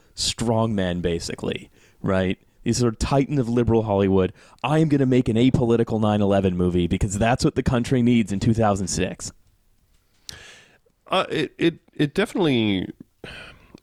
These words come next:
Speaker 2: like, watching it, obviously you have to consider these things both with the distance that we now have and also how they would have been received, you know, in context at the time.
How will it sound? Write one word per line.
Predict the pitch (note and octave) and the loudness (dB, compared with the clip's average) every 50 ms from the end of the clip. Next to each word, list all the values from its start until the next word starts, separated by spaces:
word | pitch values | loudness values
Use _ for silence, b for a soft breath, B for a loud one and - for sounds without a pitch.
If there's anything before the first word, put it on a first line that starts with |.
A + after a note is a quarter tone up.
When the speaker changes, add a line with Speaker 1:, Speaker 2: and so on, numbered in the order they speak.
| _ - | _ -2
Speaker 2:
like, | B2+ C3+ B2+ - | 0 0 0 -2
watching | B2 B2+ D#3 G3 - - C#3 F#2+ | -2 -2 -2 -2 -2 -2 -4 -2
it, | F2+ F#2 - - - - - | -2 -4 -6 -6 -10 -6 -4
obviously | A2+ A#2+ B2 D3 C3+ A#2 - - A2 G2+ F#2 F2 F2 - - | -2 -2 0 0 -2 -2 -2 0 0 0 2 0 0 -2 -2
you | F2+ F#2+ | -2 -2
have | - A#2 A#2 A#2+ - | -2 -2 -4 -6 -6
to | - A#2+ | -8 -8
consider | - - G#2+ G2 - - G#2 F#2+ F2+ F#2 | -6 -4 -4 -4 -2 -2 -2 0 0 0
these | E2+ F2 E2 D#2+ - | 0 0 0 -2 -4
things | - - F2 D#2+ D#2 D#2 - | -4 -2 -2 -2 -2 -6 -8
both | - - F2 E2+ E2+ E2 - | -4 -2 0 0 0 -2 -2
with | - F2 - - | -6 -6 -6 -6
the | F2+ D#2+ | -8 -6
distance | C#2 F#2 F2+ - - - F2+ E2+ - | -4 -4 -4 -2 -2 -4 -4 -4 -4
that | - F2 - | -4 -4 -4
we | - E2+ | -2 -2
now | D#2+ D#2+ D#2 D2+ D2 | -2 -2 -2 -4 -4
have | D#2+ D#2+ D#2+ - - - - - - - b b b b b b b b b _ | -4 -4 -4 -4 -6 -8 -10 -12 -18 -20 b b b b b b b b b _
and | F#2+ G2 F#2 | -2 0 2
also | G2 G2+ G2+ G2 G2 - - F2+ E2 D#2 D#2 D#2 D2+ D2 D2+ - _ _ _ _ _ _ _ _ _ - | 2 2 2 2 0 0 0 0 0 2 0 0 -2 -4 -6 -10 _ _ _ _ _ _ _ _ _ -8
how | - A2+ G#2 F#2 | -4 -2 -2 0
they | F2 F2 | 0 0
would | F2 F2 E2 | 0 -2 -2
have | E2 D#2 | -2 -4
been | - E2 D#2 | -4 -4 -4
received, | D2+ D2 - E2 D#2+ D2+ - - _ _ _ - - _ _ | -4 -4 -4 -4 -4 -4 -8 -14 _ _ _ -20 -20 _ _
you | - E2+ D2+ | -4 -4 -2
know, | - - - | -4 -4 -4
in | - E2 D#2+ | -6 -6 -6
context | - - - F2 D2+ - - D2+ - - - | -6 -6 -6 -6 -6 -4 -6 -6 -8 -8 -8
at | - - | -8 -8
the | - - | -8 -8
time. | - - F#2+ D#2 - - | -4 -2 -2 -2 -4 -6